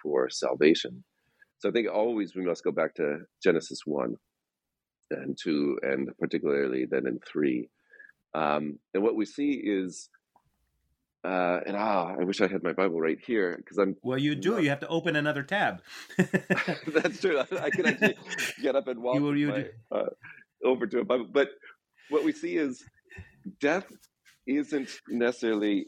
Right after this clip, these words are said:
Speaker 1: a punishment in Genesis three. Um, now, Paul does say that the wages of sin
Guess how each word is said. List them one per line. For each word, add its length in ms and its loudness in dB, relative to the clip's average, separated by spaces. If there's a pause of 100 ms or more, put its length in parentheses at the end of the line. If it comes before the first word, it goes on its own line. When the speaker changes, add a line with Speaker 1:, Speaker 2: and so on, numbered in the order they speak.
Speaker 1:
a 120 4 (120)
punishment 680 0
in 80 -6
Genesis 560 -2
three. 240 -4 (1300)
Um, 640 0 (100)
now, 180 0
Paul 260 0
does 280 -2
say 320 0 (800)
that 120 0
the 80 0
wages 440 2
of 120 0
sin 420 4